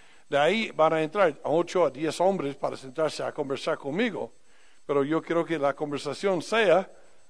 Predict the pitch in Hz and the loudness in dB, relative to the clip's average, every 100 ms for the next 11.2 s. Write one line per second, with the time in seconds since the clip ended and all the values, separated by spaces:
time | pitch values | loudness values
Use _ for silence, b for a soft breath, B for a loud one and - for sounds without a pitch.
0 | - 135 151 170 175 147 143 185 220 135 | -2 2 4 6 4 4 6 8 8 6
1 | - - - - - - - - - - | -8 -12 -20 -20 -20 -20 -20 -20 -20 -16
2 | 135 123 131 175 156 175 143 165 135 139 | -12 -8 -4 -2 -2 -2 -6 -4 -4 -6
3 | - 151 175 170 165 170 156 160 - 117 | -2 0 4 4 4 0 -4 -10 -8 -6
4 | 110 110 b b b - 123 117 123 123 | -6 -10 b b b -12 -8 -8 -6 -4
5 | 127 123 139 156 147 135 143 123 127 131 | -4 0 2 2 0 -2 -2 -4 -4 -4
6 | 165 170 - 151 160 - 147 135 - 151 | 0 0 -2 -6 -8 -8 -8 -8 -8 -4
7 | 135 - 143 - 131 165 151 - 143 127 | -4 -6 -12 -14 -6 -2 -2 -2 -8 -8
8 | 123 120 180 165 147 185 b b b 143 | -8 -6 -2 -2 -2 -10 b b b -2
9 | 151 - 139 143 135 143 127 135 151 175 | -2 2 0 2 0 -4 -4 -2 0 0
10 | 180 135 120 - b b b b - 139 | 0 0 -2 -6 b b b b 0 2
11 | 131 | 2